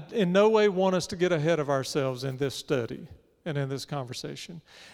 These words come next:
I want it to take the exact trajectory that it needs to take to impact us the way it needs to.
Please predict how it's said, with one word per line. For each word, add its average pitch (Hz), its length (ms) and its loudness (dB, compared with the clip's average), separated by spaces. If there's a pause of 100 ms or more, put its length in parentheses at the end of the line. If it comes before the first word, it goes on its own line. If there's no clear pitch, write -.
(120)
I 143 80 2
want 180 240 4
it 175 120 -2
to 180 80 -4
take 180 380 0
the 156 120 -2
exact 160 560 0
trajectory 160 760 -2
that 139 200 -6
it 156 100 -8
needs 147 280 -8
to 143 100 -14
take 127 420 -8
to 147 80 -6
impact 170 520 -6
us 156 220 -4
the 151 60 -10
way 131 220 -8
it - 100 -12
needs 127 280 -12
to. - 300 -14